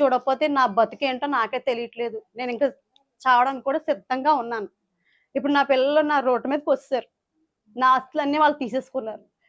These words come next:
నాకు మీరందరూ పెద్దలు న్యాయం చేయాలి, లేకపోతే నేను అక్కడే ఉ-,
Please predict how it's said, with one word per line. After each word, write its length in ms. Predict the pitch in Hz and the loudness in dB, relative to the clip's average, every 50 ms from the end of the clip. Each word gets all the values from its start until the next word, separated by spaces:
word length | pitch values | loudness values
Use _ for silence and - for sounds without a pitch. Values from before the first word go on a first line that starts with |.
| _ _ _ _ _ _ 254 | _ _ _ _ _ _ 0
నాకు 240 | 262 269 285 277 | 0 0 2 0
మీరందరూ 540 | 269 277 277 254 269 262 254 254 254 277 254 | -2 -2 0 2 2 2 2 0 -2 -2 -4
పెద్దలు 400 | 247 - 285 262 208 196 262 285 | 0 2 2 2 4 4 2 2
న్యాయం 320 | 294 277 262 254 262 269 277 | 4 4 4 2 2 0 -2
చేయాలి, 320 | - - 294 269 247 247 | -4 -2 -2 -2 -2 0
లేకపోతే 460 | 247 254 247 220 - - 269 262 294 | 0 0 0 0 0 -2 -2 -2 -2
నేను 140 | 294 294 269 | -2 -2 -2
అక్కడే 280 | 233 - - 247 262 262 | -4 -2 0 2 2 2
ఉ-, 120 | 269 254 | 2 0